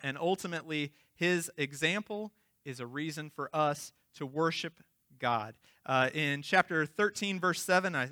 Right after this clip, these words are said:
sorry, I skipped this. This is the beginning part. It says, "Remember your leaders who have spoken God's word to you.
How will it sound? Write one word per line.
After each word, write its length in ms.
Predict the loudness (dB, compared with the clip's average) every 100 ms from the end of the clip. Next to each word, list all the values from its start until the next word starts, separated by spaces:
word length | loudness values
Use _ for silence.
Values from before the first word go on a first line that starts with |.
| -8
sorry, 260 | -4 0 0
I 40 |
skipped 320 | 0 -2 0
this. 180 | 0 0
This 180 | -2 -4
is 100 | -4
the 120 | -4
beginning 360 | -2 0 0 2
part. 300 | 4 4 2
It 100 | 0
says, 320 | 0 0 -2 -12 -4
"Remember 560 | 2 4 4 4 6 4
your 500 | 4 4 6 4 0 _ -8
leaders 680 | -4 -2 -2 -2 -4 -6 -16 _ _
who 100 | 2 4
have 120 | 4
spoken 480 | 0 2 2 2 4
God's 320 | 4 4 0
word 260 | -2 -2 -6
to 100 | -12
you. 320 | -12 -14